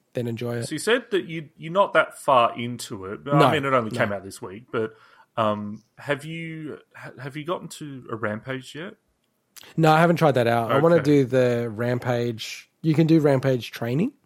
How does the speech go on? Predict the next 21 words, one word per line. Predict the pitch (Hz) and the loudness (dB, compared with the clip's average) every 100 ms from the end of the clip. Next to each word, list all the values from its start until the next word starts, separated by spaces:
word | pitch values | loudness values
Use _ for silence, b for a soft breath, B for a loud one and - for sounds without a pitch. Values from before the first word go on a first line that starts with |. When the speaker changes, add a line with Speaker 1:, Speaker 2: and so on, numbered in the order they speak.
| - | -12
Speaker 2:
'Cause | 151 | 0
that's | 185 214 - | 2 2 4
what | 247 233 - | 4 4 0
I've | 165 127 | -2 -2
heard, | 135 180 185 185 | -2 2 2 0
that | 185 151 - _ | -4 -4 -8 _
that's, | 123 143 165 - - - - - 127 | 0 2 2 -2 -10 -12 -14 -20 _
that's | 139 139 - - - | 2 2 -2 -12 -6
the | 143 | -6
biggest | 135 120 113 | -4 -8 -8
new | 123 110 | -6 -6
addition | 104 107 - 113 | -8 -12 -10 -12
to | 107 | -12
this | 107 - | -12 -8
game | 117 104 98 | -8 -6 -10
in | |
terms, | 92 110 104 | -10 -8 -4
uh, | 135 | 2
other | 151 - 170 | 4 4 0
than | 165 156 127 | 0 -6 -6
the | 123 117 123 | -6 -6 -10